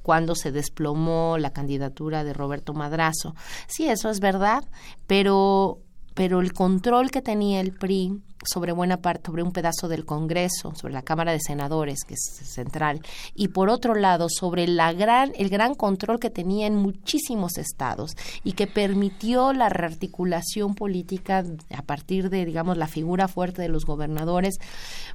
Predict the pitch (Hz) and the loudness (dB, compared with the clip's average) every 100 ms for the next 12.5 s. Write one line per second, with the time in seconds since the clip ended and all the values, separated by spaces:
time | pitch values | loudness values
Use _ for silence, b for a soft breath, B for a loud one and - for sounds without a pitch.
0 | - 240 220 247 269 269 - 254 269 269 | 2 4 4 2 0 0 0 2 2 0
1 | 240 185 170 196 233 233 185 165 - 196 | -2 -2 2 2 2 0 -2 -2 0 0
2 | 196 202 214 196 190 196 190 175 180 185 | 2 2 4 4 4 4 2 2 2 4
3 | 190 190 160 175 175 180 175 - 165 160 | 2 2 -2 -4 -2 -4 -2 -2 -2 0
4 | 175 202 - 170 165 190 190 170 160 156 | 2 0 -2 -4 0 0 0 0 0 0
5 | 175 196 175 160 175 185 185 180 151 - | -2 -4 -2 -2 -2 -2 -2 -2 -2 -6
6 | 156 185 196 156 147 - 151 117 135 156 | -2 0 2 0 -2 0 2 2 -4 -4
7 | 185 190 190 175 185 220 220 220 220 B | -2 0 0 -2 0 0 2 0 -2 B
8 | B B 190 180 180 208 196 185 170 196 | B B 2 2 4 2 2 2 0 2
9 | 202 214 190 175 156 160 180 190 202 226 | 2 2 0 -4 -6 -4 -2 2 2 0
10 | 220 B 156 170 180 170 175 196 196 202 | -4 B 0 2 2 2 4 6 6 2
11 | 170 165 165 165 180 180 165 156 170 202 | -2 -4 -6 -4 -2 0 0 0 0 2
12 | 247 285 285 277 | 4 4 4 2